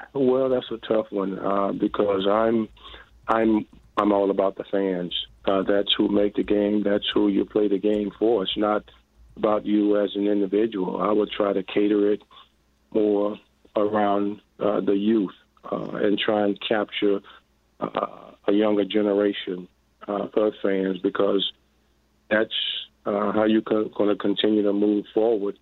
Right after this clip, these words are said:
and, uh, ensure that you're gonna, uh, have attendance,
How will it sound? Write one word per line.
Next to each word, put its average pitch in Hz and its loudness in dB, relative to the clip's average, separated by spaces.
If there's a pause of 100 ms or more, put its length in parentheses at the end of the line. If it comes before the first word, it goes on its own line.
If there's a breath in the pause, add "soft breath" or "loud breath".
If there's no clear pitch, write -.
(440)
and, 101 0 (300)
uh, 104 2
ensure 113 2
that 104 -2 (180)
you're 107 -2
gonna, 98 0 (300)
uh, 98 -6
have 101 0 (640)
attendance, 104 0